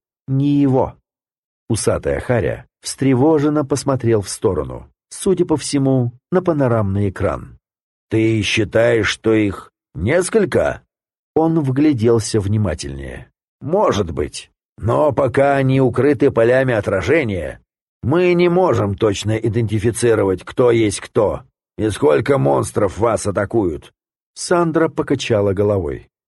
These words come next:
"Счастливчик говорит, все семеро — это они и есть, а я не раз убеждалась, что ему стоит верить". Усатая Харя побледнел и суетливо дернулся к пульту,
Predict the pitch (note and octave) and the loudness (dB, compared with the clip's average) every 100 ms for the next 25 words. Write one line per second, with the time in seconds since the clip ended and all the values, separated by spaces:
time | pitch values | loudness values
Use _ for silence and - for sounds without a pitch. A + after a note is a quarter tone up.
0 | _ _ - - B2 G2+ D#3+ C3+ - - | _ _ -8 -2 -2 -2 -4 -4 -8 -12
1 | - _ G#2+ B2+ C3+ C#3+ D3+ - _ - | -20 _ 0 2 4 4 0 -4 _ -12
2 | - D#3 C#3 - - D#3 D3 C#3 C#3+ - | -4 0 0 0 0 2 2 2 0 0
3 | C#3 C3+ C3+ C3+ C#3 D3 D3 C3+ B2+ A#2+ | 0 2 2 2 0 -2 -2 -2 0 0
4 | F#2 - - _ _ _ _ C3+ D#3 D#3+ | -2 -10 -20 _ _ _ _ 2 4 4
5 | D#3 D#3 C#3 F2 - F#2+ G#2 G2+ D3+ C#3+ | 2 2 2 0 -4 -2 -2 2 2 4
6 | A#2+ - C#3+ C3+ B2+ B2+ B2 A2 - A#2+ | 2 -2 0 2 2 2 0 -2 -2 2
7 | A2+ G2 - G#2+ F2 B1 - - _ _ | 2 0 -2 -2 -2 -6 -14 -20 _ _
8 | _ _ _ _ - C3+ - D3 C#3+ D#3 | _ _ _ _ -4 -2 2 2 4 4
9 | C#3 - C#3 C#3+ C#3 C3 C#3 A#2+ B2+ C#3+ | 4 4 4 4 2 0 0 2 2 0
10 | C#3+ C3 - C#3 C3+ C3 B2+ C#3 G#2 A#2 | -2 -4 0 0 0 0 2 2 4 2
11 | A#2 A#2+ A2 B2 - A2+ F#2 - - | 2 0 -2 -4 -4 -6 -6 -8 -14